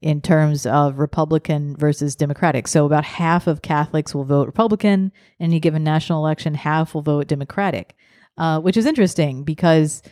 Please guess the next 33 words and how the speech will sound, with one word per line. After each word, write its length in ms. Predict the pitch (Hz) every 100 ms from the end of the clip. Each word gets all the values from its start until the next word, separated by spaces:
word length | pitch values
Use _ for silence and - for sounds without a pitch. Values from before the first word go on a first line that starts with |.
| _ _
you 140 | - 156
know, 220 | 143 143
there 200 | 165 160
are 200 | 170 170
these 240 | 160 151
issues 600 | 160 214 - 156 143 139
where 200 | 156 147
Catholics 580 | - 160 156 156 151 -
obviously 800 | 143 151 151 147 - 151 147 143 _ _ _
tend 300 | - 165 156 151
to, 240 | 151 143
you 100 | 156
know, 140 | 143 139
majority 600 | 143 139 160 160 156 143
trend 400 | - 156 143 147
in 120 | 143
one 160 | 147 143
direction 420 | 147 143 - 151
or 60 |
the 140 | 147 185
other. 300 | 202 147 135 _ _ -
Uh, 160 | 160 147
but 220 | 175 175
nonetheless, 720 | 226 208 190 240 180 147 - - _ _
there 320 | 165 165 165
are 320 | 170 165 165 -
countercurrents 760 | - 269 254 - 151 143 143
in 100 | 151
Catholicism 800 | 151 - 143 147 147 151 151 147
that 240 | 147 147 -
pull 260 | 185 180
Catholics 480 | - 151 - 156 -
away 600 | 143 151 160 151 139 135